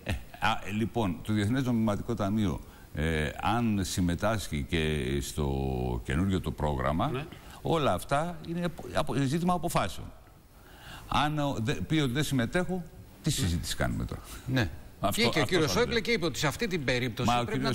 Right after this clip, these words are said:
Speaker 3: το
Speaker 1: Σόιμπλε,
Speaker 3: ξανασυζητήσουμε
Speaker 1: ο
Speaker 3: από
Speaker 1: κυ-,
Speaker 3: την
Speaker 1: ο
Speaker 3: αρχή, διότι
Speaker 1: κύριος
Speaker 3: πρέπει να
Speaker 1: Σόιμπλε
Speaker 3: πάμε για
Speaker 1: βρίσκεται
Speaker 3: καινούριο
Speaker 1: σε ένα,
Speaker 3: πρόγραμμα και να πάμε στα
Speaker 1: βρίσκεται σε ένα
Speaker 3: καινούργια.
Speaker 1: πρόβλημα, μάλλον σε δύο προβλήματα. Το ένα πρόβλημα είναι ότι έχει εκλογές.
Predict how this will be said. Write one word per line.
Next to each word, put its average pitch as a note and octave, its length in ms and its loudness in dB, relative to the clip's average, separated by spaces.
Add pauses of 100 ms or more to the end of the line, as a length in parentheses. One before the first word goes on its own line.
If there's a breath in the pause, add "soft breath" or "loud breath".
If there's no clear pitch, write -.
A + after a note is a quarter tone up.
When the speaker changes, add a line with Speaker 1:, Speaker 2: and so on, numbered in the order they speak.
Speaker 3:
το - 60 2
Speaker 1:
Σόιμπλε, A#2+ 140 4
Speaker 3:
ξανασυζητήσουμε E3+ 440 0
Speaker 1:
ο - 20 4
Speaker 3:
από - 100 0
Speaker 1:
κυ-, E3 80 0
Speaker 3:
την F3 80 2
Speaker 1:
ο F3 40 2
Speaker 3:
αρχή, G3+ 120 0
διότι A#3+ 180 2
Speaker 1:
κύριος A2+ 200 2
Speaker 3:
πρέπει F3 160 0
να G#3+ 60 0
Speaker 1:
Σόιμπλε F#3 240 2
Speaker 3:
πάμε G3+ 120 -2
για E3 140 2
Speaker 1:
βρίσκεται B2 300 0
Speaker 3:
καινούριο G#3 300 2
Speaker 1:
σε - 160 -2
ένα, B2 140 2
Speaker 3:
πρόγραμμα G#3+ 300 0 (180)
και G3+ 100 -2
να F3+ 120 2
πάμε A#3 220 2
στα - 120 0
Speaker 1:
βρίσκεται B2 180 2
σε B2 60 2
ένα B2+ 120 2
Speaker 3:
καινούργια. A2 280 2
Speaker 1:
πρόβλημα, G#2 760 -2 (120)
μάλλον G2+ 240 0
σε G2+ 100 -4
δύο G2+ 180 0
προβλήματα. D#2 400 0
Το C#2+ 80 -4
ένα F#2 160 0
πρόβλημα F#2+ 260 0
είναι F#2+ 100 2
ότι F#2 120 0
έχει F#2 160 0
εκλογές. D2 440 -2